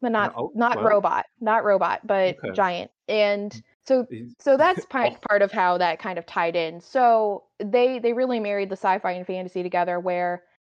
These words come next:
Speaker 1: bits of Trollhunters did end up in Three Below. So basically, they entered the scene in Trollhunters around kind of the start of that episode, right? And then there's an episode in Three Below where they actually interact with all of the Trollhunter squad.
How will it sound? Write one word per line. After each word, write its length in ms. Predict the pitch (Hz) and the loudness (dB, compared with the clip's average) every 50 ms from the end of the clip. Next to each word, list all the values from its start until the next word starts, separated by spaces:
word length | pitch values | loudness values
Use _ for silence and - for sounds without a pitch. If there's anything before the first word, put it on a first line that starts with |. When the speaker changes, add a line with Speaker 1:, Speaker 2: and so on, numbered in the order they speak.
| _ 214 | _ 2
Speaker 1:
bits 360 | 226 269 262 269 - - _ - | 2 2 2 0 -4 -12 _ 0
of 500 | 233 220 214 202 196 190 185 180 185 - | 2 2 2 2 0 0 -2 -4 -8 -6
Trollhunters 640 | - - 220 220 214 208 196 185 185 175 180 180 | -2 0 2 2 2 0 -4 -6 -8 -10 -10 -4
did 200 | 180 208 208 202 | 0 2 2 2
end 200 | 196 196 190 190 | 0 -2 -4 -2
up 220 | 185 180 175 170 - | -2 -2 -2 -4 -6
in 220 | - 185 180 180 | -8 -8 -8 -8
Three 200 | - 185 185 185 175 | -8 -4 -4 -4 -2
Below. 320 | 170 160 160 151 - 98 | -4 -4 -6 -6 -8 -8
So 160 | - - 233 | -6 -4 -2
basically, 760 | 214 254 285 302 - 311 285 - 254 233 226 214 202 196 - | 0 0 -2 -2 -4 -6 -4 -2 -2 -2 -2 -2 -4 -6 -6
they 480 | - 202 220 233 262 269 269 277 277 262 - | -4 0 2 4 4 4 2 0 -2 -6 -6
entered 420 | - 214 214 220 - 240 214 208 - | -6 -6 -6 -4 -2 -2 -2 -2 -4
the 60 | 185 | -10
scene 600 | - - - 214 196 190 185 180 180 180 180 185 _ _ _ | -14 -10 -8 -8 -6 -6 -8 -8 -10 -12 -14 -16 _ _ _
in 140 | - 202 190 190 | -4 -4 -4 -2
Trollhunters 680 | - 214 196 190 196 185 180 175 185 175 170 170 - - | 0 2 2 2 2 0 -2 -2 -2 0 0 -2 -2 -2
around 460 | 202 208 214 220 214 214 214 214 220 - _ _ _ _ _ | 0 2 4 4 4 4 2 0 -4 -8 _ _ _ _ _
kind 260 | - - 262 233 240 240 | -4 0 2 4 4 4
of 60 | 226 | 2
the 80 | 214 208 | 2 0
start 280 | - - 208 196 190 | 2 2 2 4 2
of 80 | 180 180 | 2 2
that 180 | 180 175 170 | 2 2 2
episode, 460 | 170 165 - - - - 165 160 160 170 | 2 0 -2 -6 -8 -4 -4 -2 0 0
right? 320 | 170 180 175 180 180 - - _ _ _ _ - | 2 2 2 2 0 -2 -6 _ _ _ _ 0
And 120 | 220 233 | 2 2
then 100 | 262 269 | 4 4
there's 180 | 285 285 285 262 | 4 4 4 2
an 80 | 262 262 | 2 0
episode 320 | 269 269 - - 247 220 | -2 0 0 0 0 0
in 80 | 214 214 | -2 -4
Three 180 | - 254 254 | -4 -2 -2
Below 280 | 233 226 208 196 190 190 | -2 0 0 0 0 0
where 200 | 190 190 190 196 | 0 0 2 2
they 160 | 202 196 190 | 2 2 2
actually 320 | 208 208 208 208 - 214 202 | 2 0 -2 -2 -4 -4 -4
interact 400 | 208 202 196 196 196 190 190 - | -4 -4 -2 -2 -2 -2 -4 -4
with 100 | 190 190 | -4 -2
all 120 | 190 185 | -2 -2
of 80 | 185 190 | -2 -4
the 60 | 190 | -6
Trollhunter 500 | - - 190 196 185 190 190 190 175 170 | -6 -4 -2 -2 -2 -4 -6 -6 -8 -8
squad. 480 | - - - - 190 185 175 170 175 190 | -8 -6 -2 0 2 4 4 2 2 -2